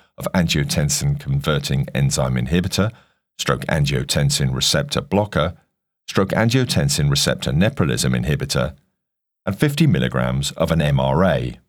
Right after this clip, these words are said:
spironolactone or eplerenone.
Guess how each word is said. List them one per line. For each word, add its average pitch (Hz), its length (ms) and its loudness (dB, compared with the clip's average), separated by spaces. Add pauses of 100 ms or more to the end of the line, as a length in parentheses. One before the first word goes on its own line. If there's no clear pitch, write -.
(360)
spironolactone 65 1080 -2 (200)
or 87 140 2
eplerenone. 60 720 0